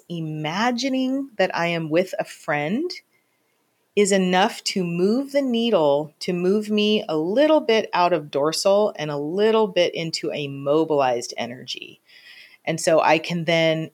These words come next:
inch my way towards, um,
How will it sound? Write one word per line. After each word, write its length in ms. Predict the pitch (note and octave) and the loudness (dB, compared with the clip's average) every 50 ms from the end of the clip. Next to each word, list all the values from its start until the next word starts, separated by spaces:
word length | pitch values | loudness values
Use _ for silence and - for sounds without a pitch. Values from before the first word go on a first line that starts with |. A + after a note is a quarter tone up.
| _ - | _ 0
inch 340 | G#3+ A3 A3+ A3 - - | 2 2 2 2 0 -2
my 200 | - F#3+ F3+ F3+ | 0 0 0 0
way 320 | E3 D#3+ D#3+ D#3 D#3 D3+ D3+ | 2 2 2 2 2 2 0
towards, 800 | D3+ - - E3 D#3 D3 D3 D3 C#3+ D3 D#3+ E3 - - - - _ _ _ _ _ _ _ _ _ _ _ _ _ - | -4 -4 -2 0 0 2 2 2 0 0 -2 -4 -6 -8 -8 -10 _ _ _ _ _ _ _ _ _ _ _ _ _ -2
um, 340 | D#3 D#3 D#3 D#3 D#3 D3 | -2 0 0 -2 -4 -8